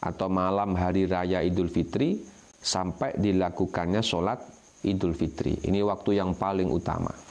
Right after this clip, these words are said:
Dan ini memang waktu wujub, waktu wujub, waktu wajibnya mengeluarkan ya ini.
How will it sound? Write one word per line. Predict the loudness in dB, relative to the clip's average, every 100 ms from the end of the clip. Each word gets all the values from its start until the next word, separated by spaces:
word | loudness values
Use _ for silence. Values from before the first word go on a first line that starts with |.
| -20 -20 -20 -20 -20 -16 -16 -16 -20 -10
Dan | -4 0
ini | 2 2
memang | 2 2 2 0
waktu | -2 0
wujub, | 2 4 2 0 -2 -4
waktu | -6 -4 0 2
wujub, | 2 2 -2 -2
waktu | -4 0 0
wajibnya | 0 0 -2 0 0
mengeluarkan | 0 0 -2 0
ya | 2
ini. | 2 2 0